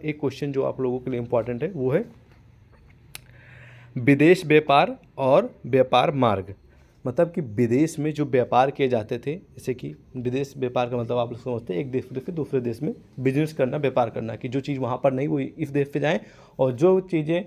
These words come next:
इस देश में नहीं वो वहाँ से आएँ, आयात निर्यात जिसको बोलते हैं। ठीक है, तो विदेश में व्यापार करने के बारे में क्वेश्चन हो सकता है कि विदेश में व्यापार कैसे किए जाते थे और व्यापार जो किए जाते थे उनका मार्ग भी था, यानी कि आने जाने का जो रास्ता था, ठीक है,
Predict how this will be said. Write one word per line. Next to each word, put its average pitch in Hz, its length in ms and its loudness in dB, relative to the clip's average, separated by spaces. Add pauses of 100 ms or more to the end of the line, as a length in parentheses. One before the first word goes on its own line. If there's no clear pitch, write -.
(280)
इस 165 80 0
देश 165 240 2
में 156 80 0
नहीं 156 160 0
वो 190 100 0
वहाँ 135 260 0
से 113 140 -6
आएँ, 104 200 -6 (260)
आयात 127 440 2
निर्यात 120 360 0
जिसको 107 280 -12
बोलते 113 320 -14
हैं। 120 100 -14
ठीक 180 160 -4
है, 123 80 -6 (500)
तो 135 180 4
विदेश 147 460 0
में 160 100 0
व्यापार 139 420 2
करने 139 400 -4 (220)
के 135 80 -2
बारे 120 260 2
में 123 100 -4
क्वेश्चन 127 300 -6
हो 123 60 -6
सकता 123 300 -8
है 117 60 -4
कि 117 100 -12
विदेश 113 220 -6
में 117 100 -8
व्यापार 117 320 -4
कैसे 120 260 -8
किए 117 200 -4
जाते 113 260 -4
थे 117 180 -10 (560)
और 123 120 0
व्यापार 127 360 2
जो 143 120 -2
किए 139 200 2
जाते 131 280 0
थे 139 320 -6 (280)
उनका 147 320 0
मार्ग 131 400 2
भी 139 140 -4
था, 139 160 -8
यानी 123 240 -4
कि 135 120 -12
आने 120 260 -6
जाने 117 240 -4
का 120 120 -6
जो 110 80 -2
रास्ता 107 360 -6
था, 120 360 -14
ठीक 180 160 -8
है, 113 140 -10